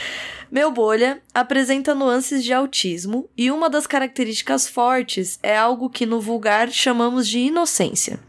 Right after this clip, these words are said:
Essa história de colocar uma criança num ambiente hostil, guerra, pobreza, criminalidade,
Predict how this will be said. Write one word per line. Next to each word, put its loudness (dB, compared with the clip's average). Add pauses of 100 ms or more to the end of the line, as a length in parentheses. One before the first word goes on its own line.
(480)
Essa 2
história 2
de -10
colocar 0
uma 0
criança -2
num 0
ambiente 0
hostil, -2 (280)
guerra, 0
pobreza, 0
criminalidade, 0